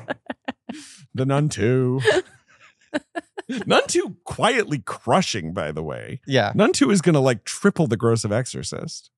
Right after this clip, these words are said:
Speaker 2: Uh, yeah. Although off a lot from Nun One.
Speaker 1: Okay, fair enough.
Speaker 2: This is the
Speaker 1: All right, you know
Speaker 2: oldest
Speaker 1: what?
Speaker 2: news to discuss by the time this episode comes out.
Speaker 1: You know what? Yeah. All right, none. We ain't scared of ya.
Speaker 2: Yeah.
Speaker 1: Okay?
Speaker 2: Big
Speaker 1: So if you
Speaker 2: drop-off.
Speaker 1: wanna haunt the studio, we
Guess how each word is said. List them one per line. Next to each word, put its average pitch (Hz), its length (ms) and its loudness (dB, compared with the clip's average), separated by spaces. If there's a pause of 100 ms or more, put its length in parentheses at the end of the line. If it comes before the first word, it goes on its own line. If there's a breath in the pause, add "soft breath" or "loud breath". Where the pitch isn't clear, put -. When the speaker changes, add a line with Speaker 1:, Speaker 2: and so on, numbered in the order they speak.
(160)
Speaker 2:
Uh, 117 300 4
yeah. 160 340 2
Although 196 320 4
off 185 240 2
a 180 40 0
lot 170 240 2
from 165 180 4
Nun 139 180 4
One. 143 340 0 (840)
Speaker 1:
Okay, 127 260 -8
fair 277 260 -8
enough. 147 120 -6
Speaker 2:
This 190 100 -6
is 226 40 -12
the 349 80 -2
Speaker 1:
All 466 60 2 (100)
right, 196 160 6
you 196 100 2
know 185 80 4
Speaker 2:
oldest 226 120 0
Speaker 1:
what? 160 120 4
Speaker 2:
news 151 200 2
to - 120 -10
discuss 117 420 0
by 117 140 0
the 110 100 0
time 110 180 0
this 104 120 -2
episode - 380 -4
comes - 260 -4
out. - 240 -2
Speaker 1:
You 196 80 -10
know 196 120 -6
what? 240 260 -4
Yeah. 262 240 -4 (140)
All 254 100 -4
right, 220 200 -4
none. 185 320 0 (160)
We 277 220 4
ain't 269 140 2
scared 302 340 4
of 269 60 2
ya. 123 260 2
Speaker 2:
Yeah. 156 280 2 (140)
Speaker 1:
Okay? 262 640 4
Speaker 2:
Big 196 160 0
Speaker 1:
So 214 140 4
if - 120 0
you 294 60 4
Speaker 2:
drop-off. 262 60 6
Speaker 1:
wanna 226 160 4
haunt 233 300 2
the 240 80 -6
studio, 277 640 4 (260 soft breath)
we 349 240 -2